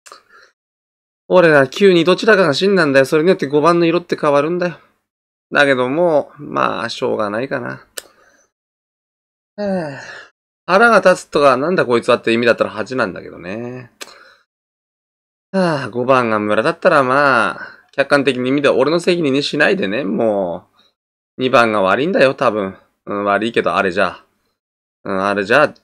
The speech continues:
悪いけど、うん、もういいんじゃね？もう、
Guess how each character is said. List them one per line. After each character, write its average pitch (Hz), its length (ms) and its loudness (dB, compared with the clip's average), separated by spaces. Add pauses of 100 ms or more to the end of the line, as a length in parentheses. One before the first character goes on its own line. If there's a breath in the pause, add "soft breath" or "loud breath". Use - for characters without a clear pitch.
悪 101 240 -2
い 117 80 -6
け 151 120 0
ど、 101 200 -2
う 98 460 -4
ん、 104 100 -14
も 156 200 0
う 139 60 4
い 143 60 2
い 180 40 -2
ん 285 60 -4
じ 339 80 -4
ゃ 226 100 2
ね？ 202 180 -2
も 143 600 2
う、 - 80 -20